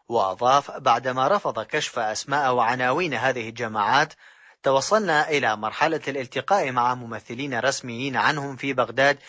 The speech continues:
لمناقشة ثمانية ملفات تبلورت أثناء الاتصالات الثنائية، أهمها موضوع التعامل مع القوات الأجنبية على أرض العراق، وهل يتم من خلال جدولة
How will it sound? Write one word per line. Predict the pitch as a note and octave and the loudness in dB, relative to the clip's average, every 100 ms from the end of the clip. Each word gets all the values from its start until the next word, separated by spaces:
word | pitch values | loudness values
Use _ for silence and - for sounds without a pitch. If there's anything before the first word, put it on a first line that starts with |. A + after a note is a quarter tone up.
| - - | -20 -8
لمناقشة | C#3+ C3+ B2+ B2+ G3 F3+ | -6 -2 0 0 0 -2
ثمانية | D3 C3 A#2+ A#2 A#2+ D3+ C3+ | -4 -4 -4 -2 -2 -4 -4
ملفات | A#2+ A2+ A2 - C3+ C3+ - | -6 -6 -4 2 2 2 -4
تبلورت | G#2+ C3+ D3 C3 B2+ - - - | 0 0 4 4 2 -2 -20 -8
أثناء | B2 - F#3 F#3 | -8 -2 0 2
الاتصالات | C#3+ B2+ C3 - A#2 C#3 E3 | 0 -4 -6 -2 2 2 0
الثنائية، | D3+ - D3 D#3+ D3+ A2+ F2+ _ _ - - | -4 -4 -2 0 -2 -4 -8 _ _ -18 -8
أهمها | A2 B2+ C#3+ A#2+ B2 | -4 -4 -4 0 0
موضوع | A#2+ G#2 A#2+ A#2+ | 0 -4 2 2
التعامل | A2+ A#2+ A2+ B2+ A#2+ | 2 2 2 0 -4
مع | A#2 A#2 | 0 0
القوات | A2+ B2+ B2 A#2+ | 0 -2 -2 -2
الأجنبية | A#2 A2 G#2+ A2+ C#3 C3+ | -4 -6 -6 -10 -2 2
على | B2+ A3 B2+ | 4 4 4
أرض | D3+ E3 | 4 2
العراق، | A2+ G2+ B2 C#3+ - - - - | -2 0 4 4 2 -18 -20 -4
وهل | C3+ C3+ C3 | 0 0 -2
يتم | C3 G#3 D#3 B2 | -4 -4 -4 -6
من | B2 | -8
خلال | - A#2 C3+ B2 | -6 0 2 2
جدولة | A#2+ A#2 C3 D#3 C#3+ C#3 | -6 -4 0 2 2 -2